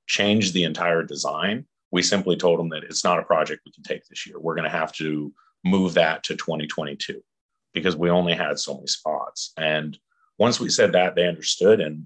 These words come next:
and then they were ready to move forward with the, um, all tile mosaic vessel. And that's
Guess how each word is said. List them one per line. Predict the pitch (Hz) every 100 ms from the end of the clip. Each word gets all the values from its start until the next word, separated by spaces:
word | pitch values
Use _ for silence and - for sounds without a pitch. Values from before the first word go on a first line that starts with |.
| -
and | 80 80 78 - _ _ -
then | 90
they | 101
were | 92
ready | 87 82 78
to |
move | 78 76
forward | 98 98 78 73
with | 76 76 - - _
the, | 82 78 78 78
um, | 78 73 73
all | - 82
tile | 80 78 73 82 95
mosaic | 82 80 73 -
vessel. | 95 - - _ _ _ -
And | 82 90
that's | 92 - - -